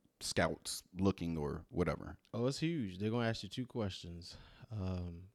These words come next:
Speaker 2: what's his character like, and what's his home situation like?
Speaker 1: And when,
Speaker 2: so
Speaker 1: and when you say home situation, what, what does that mean?
Speaker 2: There's a two-parent home, one-parent home.
Speaker 1: Oh, shit. Does that matter?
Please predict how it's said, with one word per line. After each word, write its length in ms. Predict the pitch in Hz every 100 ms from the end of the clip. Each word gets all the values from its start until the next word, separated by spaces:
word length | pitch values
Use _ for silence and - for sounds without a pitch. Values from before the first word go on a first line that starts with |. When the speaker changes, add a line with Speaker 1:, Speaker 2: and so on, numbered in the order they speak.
| 170 -
Speaker 2:
what's 240 | 107 110 123
his 100 | 131
character 420 | - 147 131 123
like, 340 | 117 113 110 -
and 100 | 101
what's 200 | 107 -
his 140 | 98
home 320 | - 117 107
situation 640 | 98 98 - 90 92 - 80
like? 220 | 78 57 - _ _ _ _ _ _ _ _ _ _ _ 92
Speaker 1:
And 140 | 95
when, 140 | 101 90
Speaker 2:
so 60 | 82
Speaker 1:
and 140 | 104
when 100 | 104
you 80 | 104
say 160 | 104
home 240 | 92 107 107
situation, 640 | - 87 87 85 - 82
what, 120 | 87 -
what 140 | 90
does 120 | 85 82
that 180 | 78
mean? 280 | 80 71 65 82 - _
Speaker 2:
There's 220 | - 98
a 80 | 90
two-parent 560 | - 123 110 120 110 107
home, 400 | 113 110 107 98
one-parent 560 | 101 104 117 104 101
home. 420 | 107 104 104 101 101
Speaker 1:
Oh, 200 | 101 320
shit. 340 | - 320 -
Does 120 | 104
that 160 | 92 113
matter? 280 | 101 -